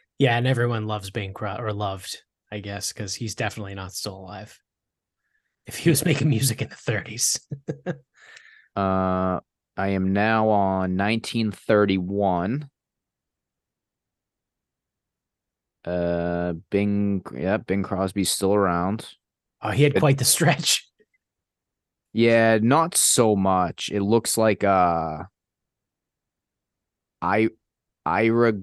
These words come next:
Speaker 2: Gershwin and George Gershwin. Seems like they're, um,
Speaker 1: Hmm.
Speaker 2: they kinda had a few. Um, again, it doesn't mean,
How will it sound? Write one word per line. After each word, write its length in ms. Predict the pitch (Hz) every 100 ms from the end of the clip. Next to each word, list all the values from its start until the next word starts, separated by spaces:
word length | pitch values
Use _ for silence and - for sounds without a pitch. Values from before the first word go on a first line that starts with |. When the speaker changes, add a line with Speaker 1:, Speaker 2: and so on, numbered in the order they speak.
| - -
Speaker 2:
Gershwin 680 | 113 120 - 123 123 123 104
and 240 | 87 85
George 420 | 101 101 113 107 -
Gershwin. 800 | 127 120 120 - 131 131 135 127 - _ _ _ _ _ _ _ _ _ -
Seems 340 | - 113 101
like 180 | 101 82
they're, 460 | 92 92 92 90 87
um, 540 | 85 80 78 80 90 _ _ _ 156
Speaker 1:
Hmm. 80 | 135 _ _ _ _ _ _ _ _ _ _ _ _ - _ _ _ _ _ _ _ -
Speaker 2:
they 120 | 98
kinda 280 | - 95 90
had 180 | 87 85
a 60 | 82
few. 760 | - - 90 82 80 80 90 _ _ _ _ _ _ _ _ _ 85
Um, 1040 | 87 85 82 82 82 82 82 80 80 82 _ _ _ _ _ _ _ _ _ _ _ _ _ _ _ _ _ _ _ _ _ _ -
again, 240 | 107 98
it 60 | 95
doesn't 340 | 113 110 85
mean, 960 | 101 104 104 104 104 104 101 98 98